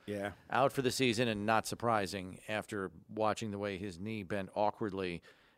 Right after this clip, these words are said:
Speaker 2: at the tail end of that running play. It was, uh, ugh,
Speaker 1: It was
Speaker 2: not
Speaker 1: down close, and Minkah Fitzpatrick came in, and it happened really fast.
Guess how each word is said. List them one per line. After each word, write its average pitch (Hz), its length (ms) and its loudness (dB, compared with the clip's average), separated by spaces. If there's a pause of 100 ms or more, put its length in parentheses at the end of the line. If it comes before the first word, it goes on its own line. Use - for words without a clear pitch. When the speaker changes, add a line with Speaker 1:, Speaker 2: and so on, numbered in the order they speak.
Speaker 2:
at 98 120 -4
the 101 60 -6
tail 104 320 2
end 104 160 0
of 98 60 2
that 92 180 2
running 104 260 2
play. 95 280 -4
It - 20 -4
was, 92 220 -6
uh, 98 40 -8
ugh, 95 760 -4 (320)
Speaker 1:
It - 20 -12
was 107 60 -4
Speaker 2:
not 101 80 -4
Speaker 1:
down 135 240 6
close, 120 480 -2
and 110 240 -6 (100)
Minkah 131 260 0
Fitzpatrick 120 580 -4
came 123 180 -2
in, 117 100 2
and 127 80 0
it 131 80 0
happened 143 380 4
really 156 240 6
fast. 95 640 0